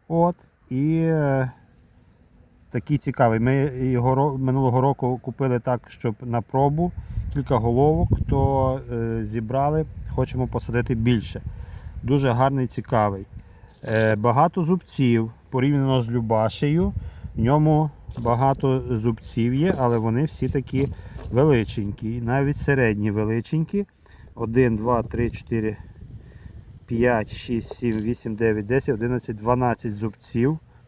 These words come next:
в цій головці було. Я його не розрізав так, як ті, тому що їх обмежена кількість,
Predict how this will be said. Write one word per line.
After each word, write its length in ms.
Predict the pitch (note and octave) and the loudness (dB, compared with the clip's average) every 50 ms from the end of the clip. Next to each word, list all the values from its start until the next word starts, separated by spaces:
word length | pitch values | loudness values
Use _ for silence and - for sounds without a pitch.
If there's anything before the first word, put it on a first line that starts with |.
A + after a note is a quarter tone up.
| _ _ _ _ _ _ _ _ - _ _ _ _ _ - - - - - _ _ _ _ - _ _ _ - _ _ _ - _ _ - _ | _ _ _ _ _ _ _ _ -20 _ _ _ _ _ -20 -20 -20 -20 -20 _ _ _ _ -20 _ _ _ -20 _ _ _ -20 _ _ -20 _
в 100 | - - | -16 -6
цій 160 | - D3+ D3+ | 0 2 2
головці 540 | B2+ C#3+ D3 C#3+ D#3 D#3+ D3 - - E3+ D3 | 4 4 4 4 2 2 2 0 -2 -4 -2
було. 500 | C#3 C#3+ D3 D3+ D#3 D#3 E3 E3 D#3+ D3 _ _ _ _ - | 0 0 2 2 4 4 4 4 2 -2 _ _ _ _ -8
Я 140 | B2+ B2 C3+ | -6 -2 0
його 220 | C3+ B2 C3 B2+ | 0 2 2 2
не 180 | A#2+ A#2+ B2 B2 | 2 0 0 0
розрізав 500 | A#2+ A2 A2 A#2+ A#2 A2 B2 C3+ D3 - | -2 -2 -2 -2 -2 2 2 2 2 2
так, 160 | F3 E3 D#3+ | 0 0 0
як 100 | D#3+ - | 0 -2
ті, 140 | - E3+ D3 | -4 -6 -6
тому 240 | - B2 B2+ B2+ | -4 -2 -2 -2
що 140 | B2 - C3 | -2 -2 -2
їх 340 | A#2+ A2+ B2+ A#2+ - - - | -2 0 -2 -2 -4 -6 -8
обмежена 520 | B2 A2+ A#2+ A#2+ A#2+ A2+ A2 A#2 A2+ A#2 | -4 -2 0 0 0 0 0 0 0 0
кількість, 480 | A2+ - C#3+ D3 C#3+ - E3 C#3 - _ | 0 0 -2 -2 0 -2 -2 -4 -4 _